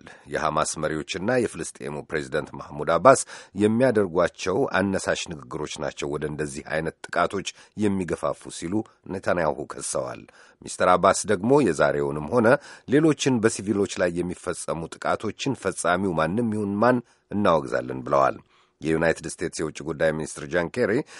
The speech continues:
ለሚስተር ኔታንያሁ ደውለው ሐዘናቸውን የገለጹላቸው ሲሆን፣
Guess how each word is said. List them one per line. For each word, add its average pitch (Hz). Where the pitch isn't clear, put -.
ለሚስተር 104
ኔታንያሁ 78
ደውለው 110
ሐዘናቸውን 80
የገለጹላቸው 67
ሲሆን፣ 120